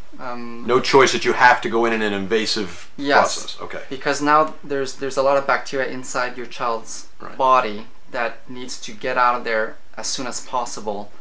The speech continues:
Speaker 1: and there's no choice, and, and your child is not cooperative because of anxiety or, uh, or maturity. Um, so then sedation is the only answer, right?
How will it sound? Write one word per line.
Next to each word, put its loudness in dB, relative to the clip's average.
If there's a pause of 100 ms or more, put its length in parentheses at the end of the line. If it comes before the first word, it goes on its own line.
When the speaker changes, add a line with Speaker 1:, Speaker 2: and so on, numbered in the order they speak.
(160)
Speaker 1:
and -6
there's -6
no -2
choice, -2
and, -4
and -6
your -4
child 0
is -6
not -2
cooperative -2
because -6 (580)
of -6
anxiety 4
or, -2 (160)
uh, -4
or -6 (140)
maturity. -2 (480)
Um, -4
so -4
then 4
sedation -2
is -6
the -6
only -4
answer, -4 (680)
right? -4